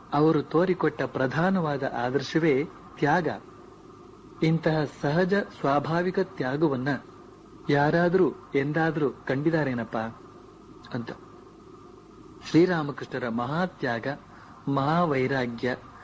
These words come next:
ಇವನ್ನ ಜನ ಗುರುತಿಸಲಿಲ್ಲ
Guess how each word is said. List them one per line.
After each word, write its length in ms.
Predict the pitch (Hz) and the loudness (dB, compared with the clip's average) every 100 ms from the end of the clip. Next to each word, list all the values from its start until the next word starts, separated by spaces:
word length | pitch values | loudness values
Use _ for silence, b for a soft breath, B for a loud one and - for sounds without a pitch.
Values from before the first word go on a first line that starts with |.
| B B - | B B 2
ಇವನ್ನ 340 | 190 190 143 156 107 127 - - - | 4 4 0 -2 -4 -10 -18 -16 -6
ಜನ 220 | 123 147 165 131 160 - - - - | 0 0 2 0 -2 -8 -18 -20 -8
ಗುರುತಿಸಲಿಲ್ಲ 800 | 147 151 156 160 - 127 180 170 | 0 2 4 2 2 2 2 2